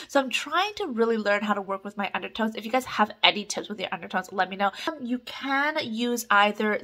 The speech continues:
the included sponge or you can use a brush. So I'm gonna do half of my space with half of my,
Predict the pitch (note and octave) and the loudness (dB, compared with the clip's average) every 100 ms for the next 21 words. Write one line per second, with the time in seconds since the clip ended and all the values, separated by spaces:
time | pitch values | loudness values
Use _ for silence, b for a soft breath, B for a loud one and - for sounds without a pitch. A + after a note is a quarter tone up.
0 | G3 G#3 G3+ G#3 G3+ - - A3 G#3 - | -4 -4 -2 -2 -2 -4 0 0 0 -4
1 | A#3 A3+ A3 - - - - A#3 A#3+ E4+ | -2 4 4 2 -6 -8 0 2 2 4
2 | G#4+ A#4+ B B - F4+ E4 C4 B3+ A#3 | 4 4 B B 2 6 8 8 6 0
3 | A#3 B3+ G#3+ G#3+ G#3+ A3 G#3+ G3 - - | -2 -4 -2 -2 0 -2 -2 -2 -2 0
4 | A3 B3+ C#4 D4 - C#4 C#4+ D#4+ D#4+ D#4+ | 0 0 -2 -2 2 2 2 0 -2 0
5 | A#3+ A#3+ B3+ A3+ A3 - G#3+ G#3+ A3 | -2 -2 -4 -6 -6 -10 -10 -2 -2